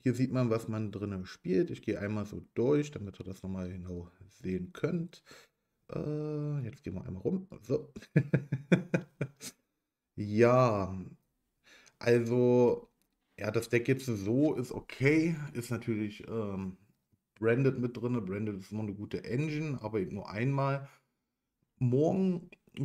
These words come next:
kommt das gute, ähm, Testduell. Dreimal Structure Deck Beware of Trap Tricks versus dreimal Dark World.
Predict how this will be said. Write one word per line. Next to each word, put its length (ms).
kommt 480
das 240
gute, 880
ähm, 460
Testduell. 720
Dreimal 560
Structure 420
Deck 220
Beware 340
of 140
Trap 400
Tricks 320
versus 520
dreimal 520
Dark 420
World. 360